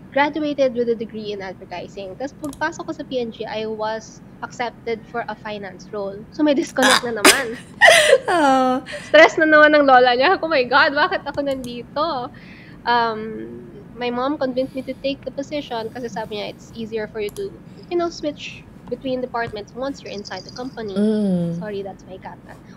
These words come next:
Speaker 1: "Once you're inside the
Speaker 2: <laughs>
Speaker 1: company." <laughs>
Speaker 2: Mm.
Speaker 1: Um, and so, yun. Okay. Ah, yun. So, I realized after four years na medyo hindi pa mangyayari yung gusto kong mangyari.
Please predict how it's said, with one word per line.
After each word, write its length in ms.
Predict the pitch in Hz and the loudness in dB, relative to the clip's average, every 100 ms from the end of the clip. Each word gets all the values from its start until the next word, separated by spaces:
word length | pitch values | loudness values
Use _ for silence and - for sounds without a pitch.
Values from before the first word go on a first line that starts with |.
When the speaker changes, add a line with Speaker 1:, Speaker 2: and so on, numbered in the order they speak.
| - | -4
Speaker 1:
"Once 160 | 339 285 | 0 2
you're 140 | 339 262 | 4 4
inside 380 | 269 240 220 226 | 6 6 4 0
the 80 | - | -2
Speaker 2:
<laughs> 40 | 349 | 0
Speaker 1:
company." 680 | 277 339 294 247 - 277 - 392 | -2 -2 -2 -2 -4 -6 -4 -6
<laughs> 240 | - 587 539 | -8 -6 -4
Speaker 2:
Mm. 260 | 208 185 | -2 -4
Speaker 1:
Um, 280 | 240 240 233 240 240 - - - - 247 | -2 -4 -6 -8 -12 -16 -20 -20 -12 -8
and 80 | 247 | -2
so, 180 | 247 240 | -2 -2
yun. 180 | 202 185 277 359 | -4 -8 -10 -10
Okay. 360 | 320 302 311 285 - - 240 | -8 -8 -8 -12 -20 -16 -8
Ah, 380 | 220 196 190 - - 185 | -6 -8 -10 -18 -18 -18
yun. 120 | 185 - - - - - | -18 -20 -20 -20 -20 -20
So, 460 | - 262 247 240 240 247 247 262 - - - - - | -8 -4 -4 -4 -8 -12 -14 -16 -20 -20 -20 -8 -4
I 120 | 277 | -2
realized 640 | 330 392 339 262 262 - | 0 0 0 0 -2 -4
after 400 | 226 233 - 233 233 | -4 -4 -4 -8 -4
four 220 | 311 311 | 0 0
years 560 | 302 233 190 190 214 - - | 0 -2 -4 -4 -8 -14 -6
na 80 | 247 | -2
medyo 760 | 254 240 247 240 233 233 226 220 | 0 2 2 2 0 -4 -6 -4
hindi 240 | 254 247 | -4 -4
pa 120 | - 254 | -4 -2
mangyayari 640 | 247 240 226 214 202 208 | 0 0 2 0 0 -2
yung 120 | 208 | -4
gusto 180 | 202 214 | -6 -8
kong 200 | 208 202 196 | -6 -6 -4
mangyari. 480 | 185 190 190 190 | -6 -6 -8 -8